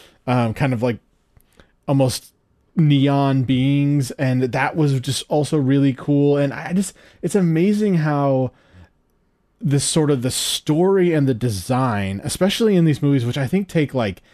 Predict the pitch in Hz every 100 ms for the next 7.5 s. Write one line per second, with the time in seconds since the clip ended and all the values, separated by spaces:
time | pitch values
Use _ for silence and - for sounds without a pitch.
0 | _ _ 117 120 151 156 123 104 113 113
1 | 117 123 131 113 107 110 110 117 120 113
2 | - 113 98 107 98 - 113 127 120 110
3 | - _ _ _ _ _ 160 123 107 120
4 | - 123 - 117 113 110 104 107 - -
5 | - _ - 120 110 117 120 123 101 113
6 | 117 110 98 101 139 - - - _ -
7 | 151 143 143 143